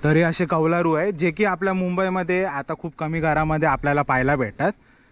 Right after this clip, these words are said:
नाहीतर आता कसे सिमेंटचे पत्रे आणि वे-, अलग अलग टाईपचे पत्रे आलेले आहेत मार्केटमध्ये फायबरचे, तर ते वापरले जातात. तर हे प्युअर आपण बोलू शकतो कौलारू कोकणातले बघा,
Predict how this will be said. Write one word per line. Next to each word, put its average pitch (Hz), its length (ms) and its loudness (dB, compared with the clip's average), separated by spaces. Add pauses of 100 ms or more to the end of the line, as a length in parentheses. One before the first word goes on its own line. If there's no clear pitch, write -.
(200)
नाहीतर 131 340 -6
आता 156 340 -2
कसे 160 300 -4
सिमेंटचे 160 460 -2
पत्रे 156 380 -2
आणि 160 400 -2 (400)
वे-, 147 120 0
अलग 156 360 0
अलग 170 220 0 (160)
टाईपचे 160 360 -2
पत्रे 165 340 -2
आलेले 151 320 0
आहेत 160 120 -2
मार्केटमध्ये 151 600 0
फायबरचे, 143 640 -4 (420)
तर 147 140 0
ते 170 80 4
वापरले 160 480 0
जातात. 110 300 -8 (580)
तर 143 40 2
हे 175 260 4
प्युअर 190 380 2 (920)
आपण 165 300 0
बोलू 165 200 4
शकतो 160 280 -2
कौलारू 156 480 0
कोकणातले 143 640 -4
बघा, 98 200 -10